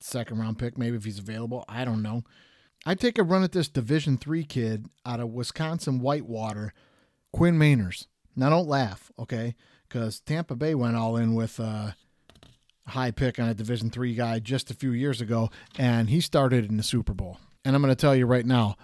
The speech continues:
Marpet is a legit N F L starter. In fact, the entire interior line for Tampa is small school guys,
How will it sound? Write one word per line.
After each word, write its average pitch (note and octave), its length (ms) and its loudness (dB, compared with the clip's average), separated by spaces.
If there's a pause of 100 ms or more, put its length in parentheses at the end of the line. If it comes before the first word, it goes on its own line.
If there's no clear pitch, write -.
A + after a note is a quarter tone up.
(140)
Marpet C#3 400 6
is A#2 140 2
a - 20 0
legit A#2 400 2
N A#2+ 140 -2
F A2 120 -2
L A2+ 120 -2
starter. G#2 500 -4 (220)
In B2+ 100 -2
fact, D#3 420 2 (340)
the C#3 140 6
entire F#3 520 4
interior D#3+ 580 2
line C#3+ 400 2
for A2 160 -6
Tampa G#2+ 560 -2
is A#2+ 160 -4
small A#2+ 360 0
school A2+ 340 -2
guys, G#2+ 480 -2